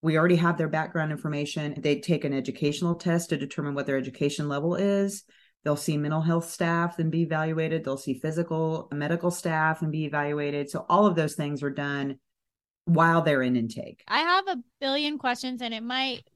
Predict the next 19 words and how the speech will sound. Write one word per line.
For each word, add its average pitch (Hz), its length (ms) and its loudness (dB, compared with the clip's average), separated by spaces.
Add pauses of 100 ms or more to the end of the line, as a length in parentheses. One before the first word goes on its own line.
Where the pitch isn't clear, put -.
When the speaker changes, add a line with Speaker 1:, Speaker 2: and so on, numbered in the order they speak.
(560)
Speaker 2:
jump 262 240 0
us - 160 -4
back 339 440 4
to 320 260 4
<laughs> - 40 -4
some 320 220 4
of 311 80 2
the 302 120 4
things 285 320 2
that 269 200 2
we 269 100 0
talked 269 280 4
about 262 240 4
earlier, 247 580 2 (180)
but 233 240 0 (240)
just 269 240 -4
clarifying 220 640 0
questions. 226 580 -6 (260)
At 254 140 0